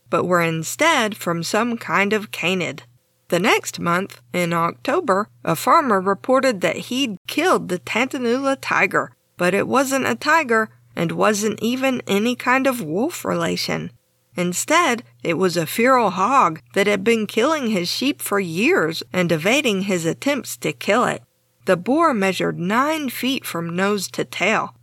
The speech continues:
or two point seven meters, and while it was probably responsible for some sheep killing, it wasn't the Tantanoola tiger.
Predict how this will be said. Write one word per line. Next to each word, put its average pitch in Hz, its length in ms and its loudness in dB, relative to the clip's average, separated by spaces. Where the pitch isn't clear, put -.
or 170 160 0
two 311 240 0
point 208 360 -2
seven 160 420 -2
meters, 185 540 -2
and 196 180 0
while 190 260 2
it 175 160 0
was 294 360 2
probably 208 600 2
responsible 170 760 -2
for 160 200 -4
some 262 420 0
sheep 180 420 0
killing, 175 460 -2
it - 180 0
wasn't 220 460 0
the 170 100 0
Tantanoola 165 800 -4
tiger. 190 520 0